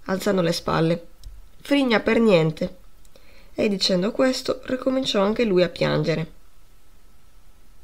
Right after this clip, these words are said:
Il professor Rax uscì di dietro il tavolo e prese ad andare su e giù per la stanza scuotendo la testa. "Proprio un'organizzazione geniale.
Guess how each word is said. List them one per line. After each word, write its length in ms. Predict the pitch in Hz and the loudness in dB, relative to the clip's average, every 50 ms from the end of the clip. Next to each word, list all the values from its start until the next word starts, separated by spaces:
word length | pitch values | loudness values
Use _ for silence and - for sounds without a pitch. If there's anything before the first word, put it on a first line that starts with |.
| - - - | -18 -6 0
Il 140 | - 190 | 2 2
professor 500 | 175 - 202 190 - 180 180 - 185 180 | 2 2 0 0 0 0 0 0 -2 0
Rax 420 | 180 196 196 185 196 - - - - - - | 2 2 2 2 0 -4 -10 -10 -12 -10 -6
uscì 480 | - 214 202 - - - 220 214 - - | -4 -4 -2 -2 -2 -2 -2 -4 -4 -6
di 160 | - - 202 | -8 -6 -2
dietro 300 | 196 202 202 196 208 185 | 2 2 2 2 2 0
il 100 | 180 185 | -2 0
tavolo 480 | - - 196 196 196 190 185 - - - | 2 4 4 4 6 4 4 2 2 0
e 80 | - 220 | -2 -4
prese 320 | - - 208 208 208 196 | -2 -2 -2 -2 -2 0
ad 60 | 190 | 0
andare 320 | 180 185 190 196 190 185 185 | 2 2 4 4 4 4 4
su 180 | 185 - 208 | 2 2 0
e 80 | 202 185 | 0 2
giù 160 | 185 208 214 | 2 0 0
per 160 | 214 - 185 | 0 0 0
la 100 | 175 170 | -2 -2
stanza 440 | 170 - - 202 196 190 185 - 180 | -2 -2 0 0 0 0 0 -2 -4
scuotendo 420 | 185 - - 220 214 - 208 202 | -6 -4 -4 -4 -2 0 0 2
la 140 | 185 165 165 | 2 2 0
testa. 420 | - - - 175 185 - - - 175 - - - - - - - - - - - - - - - - - - - - - - - - - - - - | 0 -2 -2 -2 -2 -6 -10 -12 -14 -14 -14 -20 -20 -20 -20 -18 -20 -20 -18 -20 -20 -20 -20 -20 -18 -18 -20 -18 -18 -20 -20 -20 -20 -20 -20 -16 -8
"Proprio 320 | - - 330 302 - 240 | -4 -2 -2 0 4 4
un'organizzazione 760 | 214 202 196 202 285 208 196 196 196 - 196 - - 254 226 196 | 6 6 6 4 2 0 0 0 0 -2 -2 0 2 2 2 4
geniale. 600 | 175 180 180 190 233 226 175 156 160 165 - - | 4 4 4 6 6 6 6 4 4 2 0 -4